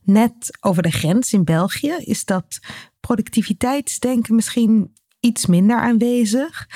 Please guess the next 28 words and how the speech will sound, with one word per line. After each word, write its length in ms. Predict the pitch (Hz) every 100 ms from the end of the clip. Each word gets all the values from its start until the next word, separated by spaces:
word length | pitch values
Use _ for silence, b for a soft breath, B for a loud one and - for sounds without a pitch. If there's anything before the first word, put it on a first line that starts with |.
| B B -
maar 240 | 202 214
het 400 | 208 208 - - _
"doe 260 | 170 214
maar 240 | 208 190 185
gewoon, 440 | - 180 196 190
dan 140 | 180
doe 140 | 180 185
je 100 | 175
al 140 | 165
gek 260 | 170 185 -
genoeg" 560 | - 196 285 330 - - _
misschien 460 | - 254 - 302 285
nog 260 | 277 -
veel 240 | - 277 269
sterker. 960 | - - 349 302 - 165 165 170 175 _ _ _ _ _ _ _ _ - B B B B -
In 200 | 233 208
deze 420 | 160 233 302 -
aflevering 760 | - 247 233 226 220 208 220 233
spreek 460 | - - 214 226 -
ik 160 | 220
met 260 | 190 190 -
een 240 | 202 202
van 220 | - 196
de 100 | 175
bekendste 800 | 160 190 - - 208 294 - 226
creativiteitsexperts 1500 | 233 - 196 - 196 190 - 180 180 - 175 - - 165 170
van 180 | - 170
België, 680 | 156 147 165 - 165 160 -